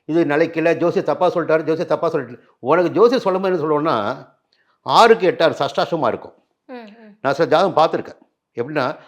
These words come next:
Speaker 1: அந்த ஜாதகத்தை பேஷா இருக்குன்னு சொல்லி சாத்தவங்களாம் உண்டு.
Speaker 2: ம்.
Speaker 1: எப்படி? இந்த பத்து பொருத்தம் பார்த்துட்டு,
Speaker 2: ஆ.
Speaker 1: இந்த பெண்ணுக்கு அந்த இடம் ஆறாம் இடமா இருக்கும், பையனுக்கு இது எட்டாம் இடமாக இருக்கும். இது
Speaker 2: ம்.
Speaker 1: சஷ்டாஷ்டம் பேரு.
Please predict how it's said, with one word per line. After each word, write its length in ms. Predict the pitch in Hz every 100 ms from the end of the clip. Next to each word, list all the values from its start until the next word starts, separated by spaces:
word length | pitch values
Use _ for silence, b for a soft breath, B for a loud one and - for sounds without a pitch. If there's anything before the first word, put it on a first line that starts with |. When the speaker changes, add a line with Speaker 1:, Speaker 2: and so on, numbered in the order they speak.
| b -
Speaker 1:
அந்த 260 | 139 226 226
ஜாதகத்தை 300 | 196 208 175
பேஷா 260 | 170 180
இருக்குன்னு 280 | 160 - 170
சொல்லி 140 | 147 143
சாத்தவங்களாம் 520 | 135 120 127 117 110
உண்டு. 160 | 95 90 - _ _ _ _ 240
Speaker 2:
ம். 120 | 226
Speaker 1:
எப்படி? 220 | - 254 233
இந்த 100 | 165
பத்து 200 | 202 233
பொருத்தம் 260 | 226 196
பார்த்துட்டு, 240 | 131 - - _ _ _ _
Speaker 2:
ஆ. 100 | 254 240 _ _ _ _ _ _ -
Speaker 1:
இந்த 300 | 110 147 156
பெண்ணுக்கு 440 | 165 202 254 254 240
அந்த 140 | 208 170
இடம் 240 | 190 175
ஆறாம் 260 | 160 180 175
இடமா 200 | 160 156
இருக்கும், 380 | 139 120 143 262
பையனுக்கு 460 | 196 196 214 214 214
இது 160 | 170 175
எட்டாம் 280 | - 180 160
இடமாக 260 | 139 117
இருக்கும். 260 | 104 - -
இது 120 | - 156
Speaker 2:
ம். 40 |
Speaker 1:
சஷ்டாஷ்டம் 460 | 165 - 170 151 110
பேரு. 180 | 107